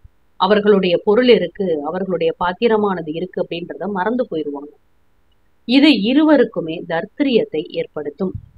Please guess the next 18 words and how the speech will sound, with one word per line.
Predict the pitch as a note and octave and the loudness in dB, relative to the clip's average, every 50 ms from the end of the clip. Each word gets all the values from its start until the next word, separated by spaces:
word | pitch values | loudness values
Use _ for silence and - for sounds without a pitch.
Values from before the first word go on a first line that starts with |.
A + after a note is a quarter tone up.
| - - - - - - - _ _ _ _ _ _ _ _ _ | -18 -16 -12 -14 -14 -14 -14 _ _ _ _ _ _ _ _ _
அதே | - - - D4+ E4 | 0 2 4 4 2
போல | E4+ - B3+ C4+ C#4+ | 4 4 4 6 6
நம்ம | C4+ A#3 G#3+ G3+ G3 | 4 4 4 2 2
வீட்டுல | F#3+ C4+ D#4 D#4 D#4 D4 C#4 | 4 4 2 2 2 2 2
செய்த | C#4+ C#4+ - B3 A3+ A3+ A3 G#3+ G#3+ - | 2 2 2 0 0 2 0 0 -2 -2
பிரசாதத்தை | - G3 G#3+ A3+ - - - D4+ D#4 D#4 D#4+ C#4+ D#4 D4+ D4 D4+ - C#4 B3 G3+ - | -2 -2 -2 -4 -4 0 2 4 4 4 4 4 2 0 -2 -2 -2 -2 -2 -2 -2
கூட | - A3+ A3+ B3 B3+ G3 D3+ D3 F#3+ - - _ _ _ _ _ _ _ _ _ _ _ _ _ - | 0 0 2 2 2 0 -2 -4 -8 -12 -14 _ _ _ _ _ _ _ _ _ _ _ _ _ -4
மற்றவர்களுக்கு | G3 G#3 A#3+ B3 - - F4 E4+ F4+ F4 D#4 C#4 D#4+ D#4+ D4+ D#4 - B3+ A#3+ - | 2 2 2 2 2 0 0 2 2 2 4 4 4 4 2 0 -2 -10 -6 -2
கொடுக்கும் | - C#4 D4+ E4 E4 - D#4+ D4 C#4+ C#4+ | 0 0 0 0 -2 0 2 2 2 4
பொழுது | A3 G3+ G3 F3+ F#3 F#3+ B3 A3 F3+ | 2 2 2 2 2 2 2 2 2
அதை | F#3 G3 F#3+ F3 F3 - | 2 0 -2 -4 -4 -2
பாத்திரத்தில் | - A#3 A#3 C4 D#4+ E4 - F#4 F4+ F4 F4 F4 F4 D#4+ D4 | 0 0 0 0 -2 -2 0 0 0 -2 -2 -2 -2 0 0
வைத்து | C#4+ C#4 C#4 - B3+ | 0 -2 -2 -6 -10
கொடுக்காமல் | - - A3+ G3+ G#3 - G#3+ F#3+ E3+ F#3 A3 A3+ A3+ F#3 F3+ - _ _ _ _ _ _ _ _ _ _ - | -4 -2 -2 -2 -2 -4 -4 -4 -4 -2 -2 -2 -2 -4 -6 -12 _ _ _ _ _ _ _ _ _ _ -2
வாழை | F#3 G3+ A3 B3 D4+ F4+ G4 G4 F4+ | 4 6 6 8 6 6 6 4 4
இலையில் | D#4 C#4+ C4+ D#4 E4 D#4+ E4 D#4 C4+ | 4 4 4 4 2 2 2 0 0
வைத்தோ | A#3+ A3 G#3 G#3 - A3 A#3 A#3 F#3+ E3 | 0 0 -2 0 0 2 2 2 2 0
அல்லது | F3 G3 G#3 G#3 A3 | 0 0 0 0 -2